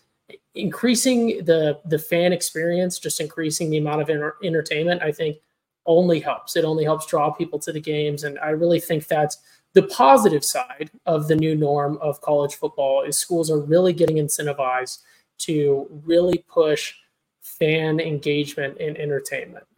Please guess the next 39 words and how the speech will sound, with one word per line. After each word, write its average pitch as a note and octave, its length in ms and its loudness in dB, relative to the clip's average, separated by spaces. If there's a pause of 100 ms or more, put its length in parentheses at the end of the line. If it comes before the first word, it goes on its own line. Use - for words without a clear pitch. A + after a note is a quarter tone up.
(140)
There's E3+ 220 2
been F3+ 200 4
an F3+ 100 6
arms F3 380 6
rush D#3+ 280 2
for E3 180 0
forever C#3 680 0
in D3+ 220 -2
locker C#3+ 380 2
rooms C3+ 640 -6 (400)
and D#3 180 0
recruiting. D3 680 2
Obviously, D#3 540 0
that's D3 240 0
getting D#3 300 -2
worse. E3+ 560 4 (300)
There's D3+ 180 2
always E3+ 380 6
been, D#3 300 2
you D3+ 100 2
know, D3 140 0
a C#3+ 40 2
little F3 220 6
bit D#3+ 180 8
of D3+ 80 2
an D#3 100 0
arms C#3+ 340 -4
rush C#3 400 -2
when D#3+ 160 -6
it - 100 -10
comes D3+ 380 -6
to, C#3+ 500 -2
you E3 120 -8
know, D3+ 80 -2
stadiums E3+ 640 -2
and C#3+ 80 -10
stuff - 220 -4
like - 180 -8
that. G3+ 360 4